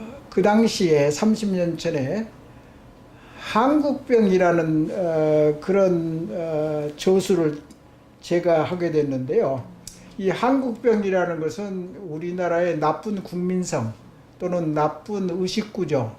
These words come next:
여섯 가지를 내가 제시한 적이 있습니다. 제가 사실은, 어, 능력이 있는데, 어디에 능력이 있냐면, 아, 여러 가지 한국병에 대한, 어,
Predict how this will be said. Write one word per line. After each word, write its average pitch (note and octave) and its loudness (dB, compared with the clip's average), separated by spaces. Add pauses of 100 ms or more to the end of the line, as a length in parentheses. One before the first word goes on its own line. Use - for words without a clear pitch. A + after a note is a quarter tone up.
여섯 F#3 0
가지를 G3 2
내가 E3 0
제시한 D#3+ -4
적이 C#3+ -8
있습니다. C#3+ -6 (440)
제가 F3+ 2
사실은, F#3 0
어, D3+ -2 (840)
능력이 F3 4
있는데, D#3 2 (460)
어디에 F#3 4
능력이 E3+ 4
있냐면, D3 2 (1160)
아, C3 -8 (120)
여러 F3 4
가지 F#3 2
한국병에 F#3+ 0
대한, D#3+ 2
어, C#3+ -8